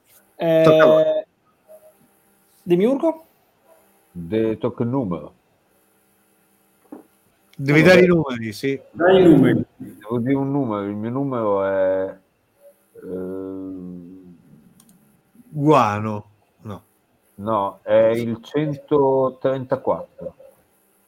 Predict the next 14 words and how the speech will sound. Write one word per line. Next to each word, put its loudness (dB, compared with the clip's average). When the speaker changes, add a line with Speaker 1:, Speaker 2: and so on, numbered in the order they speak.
Speaker 2:
Sti -12
cazzi, -10
dove -10
andiamo? -8
Fin -12
giù, -8
dove -8
andiamo? -6
Centotrentaquattro, -2
qua. -4
Speaker 1:
Centotrentaquattro. -6
Speaker 3:
Scrollare 0
un -10
po'. -6